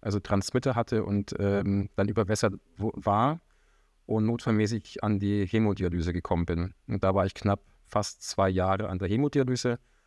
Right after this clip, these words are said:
und durch eine Lebensspende von meinem Papa habe ich dann, äh, eine Nierentransplantation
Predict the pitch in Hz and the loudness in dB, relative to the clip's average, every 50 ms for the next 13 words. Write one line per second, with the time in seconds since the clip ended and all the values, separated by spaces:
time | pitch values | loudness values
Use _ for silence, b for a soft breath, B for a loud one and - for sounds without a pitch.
0 | _ _ _ _ - - 107 104 110 101 - 107 101 - 104 92 87 101 107 123 | _ _ _ _ -6 0 2 2 2 2 2 0 0 0 0 0 0 0 0 0
1 | 117 - - - 107 107 104 107 104 95 - 104 98 95 95 95 95 90 - - | -2 -2 0 0 2 2 2 2 0 0 0 0 0 2 2 0 0 -2 0 -2
2 | 117 - 131 127 120 110 110 107 101 - - 104 95 98 98 98 101 - _ _ | 0 2 2 2 2 2 0 -2 -2 -2 0 0 2 2 2 0 -2 -4 _ _
3 | _ _ - - 95 92 92 - - - 98 95 92 92 92 92 92 92 101 - | _ _ -4 -2 0 0 0 0 0 -2 -2 0 0 0 0 -2 -2 -2 -4 -6
4 | _ _ _ _ _ - 107 110 113 107 - - 92 92 - - 95 82 - - | _ _ _ _ _ -2 0 2 2 2 2 0 -2 -2 -2 -2 -4 -2 -2 -2
5 | 92 87 90 90 87 | -2 -2 -2 -2 -4